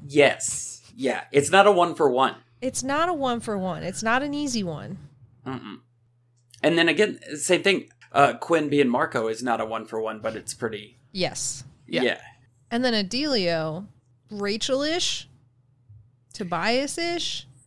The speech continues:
Speaker 1: Uh,
Speaker 2: I don't
Speaker 1: uh,
Speaker 2: know.
Speaker 1: you could make valid arguments for both after
Speaker 2: Yeah.
Speaker 1: the first thirteen chapters.
Speaker 2: Yes.
Speaker 1: Yeah. But like I said, those, I, I think i-,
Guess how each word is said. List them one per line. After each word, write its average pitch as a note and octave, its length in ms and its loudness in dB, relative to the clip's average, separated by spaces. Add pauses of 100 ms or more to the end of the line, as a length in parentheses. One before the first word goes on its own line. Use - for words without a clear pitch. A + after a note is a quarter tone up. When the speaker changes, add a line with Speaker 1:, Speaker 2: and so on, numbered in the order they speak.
(220)
Speaker 1:
Uh, F3+ 80 -2 (360)
Speaker 2:
I B3+ 180 4
don't D4 200 4
Speaker 1:
uh, D#4+ 60 0
Speaker 2:
know. F#3+ 420 -2 (200)
Speaker 1:
you E3+ 380 0
could E3+ 240 -2
make E3+ 280 -2
valid D#3 340 2
arguments C#3+ 560 0
for B2+ 520 -6 (300)
both B2 440 -2
after C#4+ 220 -2
Speaker 2:
Yeah. G#3 400 2
Speaker 1:
the C3+ 60 -2
first - 540 -6
thirteen A#2 460 -4
chapters. - 800 -10 (140)
Speaker 2:
Yes. - 460 -6 (340)
Speaker 1:
Yeah. A#2+ 260 0 (600)
But E3 120 4
like F3 120 4
I E3 40 -2
said, F3 200 2
those, D3+ 440 -4 (280)
I, C#3+ 280 -2
I C3+ 160 0
think C#3 380 -6
i-, A2 180 -12